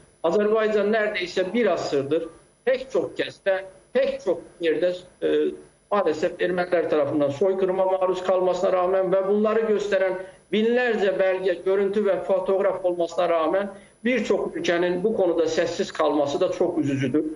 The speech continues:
O yüzden bugün vesilesiyle o ülkelere de buradan çağrıda bulunalım. Gerçekten, e, ha-, haklı, e, konuda, Azerbaycan'ın bu haklı konusunda onların da sesini duyurmasını isteyelim. Yani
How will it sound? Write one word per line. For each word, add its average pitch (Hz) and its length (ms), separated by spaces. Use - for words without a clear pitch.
O 190 120
yüzden 190 320
bugün 190 300
vesilesiyle 165 640
o 170 140
ülkelere 180 540
de 165 140
buradan 165 260
çağrıda 165 520
bulunalım. 147 440
Gerçekten, 190 520
e, 151 440
ha-, - 400
haklı, 160 440
e, 147 320
konuda, 165 420
Azerbaycan'ın 165 720
bu 165 100
haklı 165 360
konusunda 147 540
onların 175 340
da 151 80
sesini 151 460
duyurmasını 143 480
isteyelim. 139 460
Yani 143 220